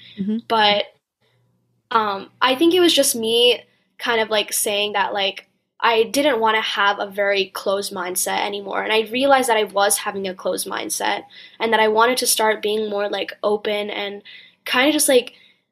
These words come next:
Speaker 2: like, kinda stop being very tunnel vision
Speaker 1: Mm-hmm.
Speaker 2: in life just because I,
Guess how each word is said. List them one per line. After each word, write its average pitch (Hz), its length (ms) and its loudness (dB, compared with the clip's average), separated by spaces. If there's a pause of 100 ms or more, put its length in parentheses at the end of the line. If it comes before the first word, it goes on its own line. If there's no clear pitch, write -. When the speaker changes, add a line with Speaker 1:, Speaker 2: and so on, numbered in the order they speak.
(480)
Speaker 2:
like, 262 160 -2
kinda 262 460 0
stop 233 360 2
being 247 140 -2
very 220 200 0
tunnel 214 340 -6
vision 269 480 0 (420)
Speaker 1:
Mm-hmm. 214 240 -12
Speaker 2:
in 262 140 0
life 233 440 -2
just 240 240 0
because 254 380 -2
I, 220 300 0